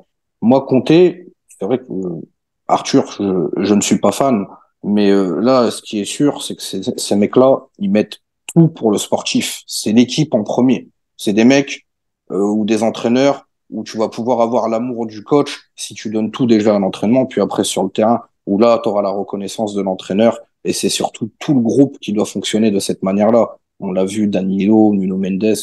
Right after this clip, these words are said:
eux-mêmes le disent, y a, les mecs donnent pas tout sur le terrain, même si Christophe Galtier, je ne doute pas de son expérience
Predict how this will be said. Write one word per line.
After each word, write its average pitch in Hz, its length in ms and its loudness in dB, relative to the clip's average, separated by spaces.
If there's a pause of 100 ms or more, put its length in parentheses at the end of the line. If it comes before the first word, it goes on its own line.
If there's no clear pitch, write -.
(160)
eux-mêmes 95 340 -2
le 95 120 -4
disent, 104 320 -2
y 87 120 -2
a, 76 40 -2 (240)
les 90 160 -6
mecs 95 200 -4
donnent 92 160 -6
pas 98 120 0
tout 95 160 -6
sur - 160 -6
le 98 60 -4
terrain, 104 340 2 (320)
même 98 160 0
si 98 140 -2
Christophe 95 440 0
Galtier, 95 440 0
je - 60 -6
ne 98 100 -4
doute 95 200 -10
pas 101 180 2
de 95 100 -2
son 95 180 -6
expérience 101 800 0